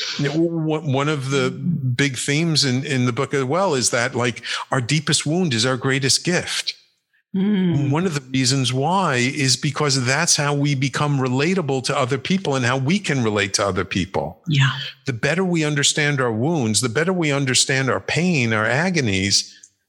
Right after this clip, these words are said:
Speaker 1: the better able we are to empathize and understand and support other people who
Speaker 2: Mm-hmm.
Speaker 1: also have the same wounds and agonies and pains.
Speaker 2: Yeah. And like Leonard Cohen said, "The cracks are where the light gets in."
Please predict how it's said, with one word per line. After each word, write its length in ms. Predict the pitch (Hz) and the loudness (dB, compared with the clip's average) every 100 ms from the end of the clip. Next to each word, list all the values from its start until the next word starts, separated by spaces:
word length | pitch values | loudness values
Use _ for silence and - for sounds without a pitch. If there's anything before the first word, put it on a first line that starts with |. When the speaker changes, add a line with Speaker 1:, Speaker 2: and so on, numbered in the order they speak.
| _ _ _ - | _ _ _ -6
Speaker 1:
the 80 | 147 | -4
better 320 | 165 180 180 | -2 0 2
able 380 | 160 190 165 143 | 2 0 -2 -2
we 180 | 143 139 | 0 0
are 140 | 143 | 0
to 80 | 143 | -2
empathize 880 | - 156 190 196 - 117 120 120 - | 0 0 0 -4 0 0 2 0 0
and 100 | 131 | 0
understand 880 | 139 131 131 - 165 170 120 110 117 - | 0 2 2 0 0 0 2 0 -2 -2
and 120 | 123 | 0
support 560 | - 127 - 190 165 - - - - | 0 -2 -2 -2 -2 -4 -8 -8 -4
other 180 | 135 143 | 0 0
people 640 | 139 - 196 143 110 107 - - - - | 0 -2 -2 0 -2 -2 -8 -12 -8 -4
who 100 | 170 | -2
Speaker 2:
Mm-hmm. 100 | 147 | 0
Speaker 1:
also 320 | 147 - 120 | 0 0 0
have 280 | 98 92 104 | 0 -2 0
the 60 | |
same 460 | - 104 92 90 98 | 2 4 2 2 0
wounds 420 | 104 101 92 87 | 2 2 2 0
and 140 | 98 104 | 0 0
agonies 580 | 101 90 87 85 80 - | 0 0 0 -2 0 0
and 140 | 80 | 0
pains. 340 | - 80 71 69 | 0 -2 0 0
Speaker 2:
Yeah. 280 | 69 69 - - - _ _ _ _ _ | 0 0 -2 -8 -12 _ _ _ _ _
And 140 | 160 175 | 0 0
like 160 | 170 | 0
Leonard 320 | 170 170 170 | 0 0 -2
Cohen 340 | 165 190 196 190 | -2 0 0 2
said, 540 | - 156 151 135 - - - | 2 2 0 0 -6 -10 -6
"The 80 | |
cracks 480 | 143 - 156 156 - | -2 2 2 2 0
are 60 | 165 | 0
where 160 | 156 151 | 0 0
the 80 | 147 | 0
light 320 | 147 151 143 | 0 -2 -2
gets 280 | 147 143 135 | -4 -2 0
in." 420 | 135 135 139 | 2 2 -2